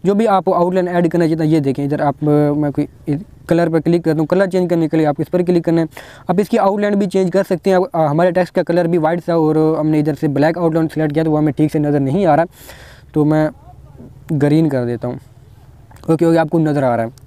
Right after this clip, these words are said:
इसकी मदद से आप इसकी जो width है वो भी आप कम ज़्यादा कर सकते हैं। तो अब आपको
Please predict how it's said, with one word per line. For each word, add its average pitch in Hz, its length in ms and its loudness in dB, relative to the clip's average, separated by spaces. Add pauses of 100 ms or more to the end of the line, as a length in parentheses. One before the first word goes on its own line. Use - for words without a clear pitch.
(100)
इसकी - 180 0
मदद 185 160 2
से 185 120 -2
आप 170 160 0
इसकी 170 360 0
जो 160 340 2 (160)
width 165 240 0
है 156 60 0
वो 156 140 2
भी 156 100 2
आप 143 260 -2
कम 147 240 0
ज़्यादा 135 200 0
कर 120 220 -4
सकते 120 240 -8
हैं। 117 120 -8 (1300)
तो 123 960 0 (1120)
अब 160 140 2
आपको 180 320 -2